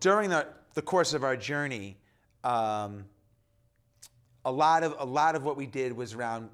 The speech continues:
was around pushing ourselves past our perceived limitations. You know, the limitations that we all put on ourselves very often are self-imposed,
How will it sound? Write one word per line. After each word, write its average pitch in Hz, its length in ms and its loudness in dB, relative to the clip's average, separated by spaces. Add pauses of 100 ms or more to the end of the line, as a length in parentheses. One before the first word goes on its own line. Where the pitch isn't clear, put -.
(140)
was 113 260 -10
around 110 460 -10 (120)
pushing 143 320 -10
ourselves 117 460 -6
past 117 320 -8
our 107 80 -6
perceived 135 640 -10
limitations. 104 920 -14 (580)
You 110 60 -14
know, 113 200 -4
the 113 100 -8
limitations 147 640 -4
that 123 180 -2
we 147 160 -2
all 139 140 2
put - 180 -6
on 120 140 -4
ourselves 110 360 -6
very 131 220 -2
often 117 300 -4
are 107 60 -10
self-imposed, 110 680 -8